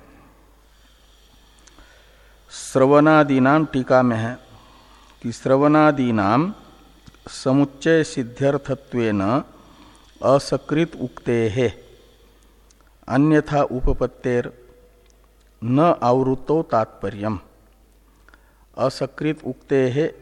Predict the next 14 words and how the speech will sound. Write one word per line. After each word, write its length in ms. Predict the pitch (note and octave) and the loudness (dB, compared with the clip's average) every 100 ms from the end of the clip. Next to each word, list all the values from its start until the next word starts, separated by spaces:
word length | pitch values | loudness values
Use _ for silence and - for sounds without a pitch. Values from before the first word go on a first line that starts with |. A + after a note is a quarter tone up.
| - | -8
यानी 220 | B2 C#3 F3+ - | -4 -2 -4 -4
असकृत 640 | B2 - B2+ - D3 D3 - | -6 -4 -8 -8 -8 -8 -10
उपदेशस्य, 880 | A2+ G#2+ A2+ A2 A2+ G#2 - A2+ - - - _ _ _ _ _ _ _ _ _ _ _ _ _ _ _ _ _ _ _ - | -10 -6 -6 -6 -8 -10 -10 -10 -10 -12 -20 _ _ _ _ _ _ _ _ _ _ _ _ _ _ _ _ _ _ _ -4
आवृत्तो 680 | A#2+ B2 C3+ C#3 - D#3 E3 | 0 0 -2 -6 0 0 0
तात्पर्यम 920 | - A#2+ - - B2+ C3 D#3 C3 B2+ | 0 -2 -2 -6 -4 -2 -2 -2 -2
न, 60 | B2 - - - - - - - _ _ A2 | -4 -8 -20 -20 -20 -20 -20 -20 _ _ -12
ऐसा 220 | - A#2 | -8 -6
अन्वय 260 | A2+ A2+ | -6 -8
करना। 340 | - G#2+ G#2+ G#2+ - _ _ _ _ _ _ _ _ _ - - _ _ _ _ _ _ _ _ _ _ - | -10 -14 -14 -18 -20 _ _ _ _ _ _ _ _ _ -20 -20 _ _ _ _ _ _ _ _ _ _ -10
पूर्व 300 | C3+ C#3+ C#3 | -2 -2 -2
पक्षी 200 | B2+ D3 | -6 -8
कह 200 | C#3 C3 | -2 0
रहे 260 | C#3 C#3+ C3+ | 2 0 0
हैं 260 | D3 G#3 | -2 -6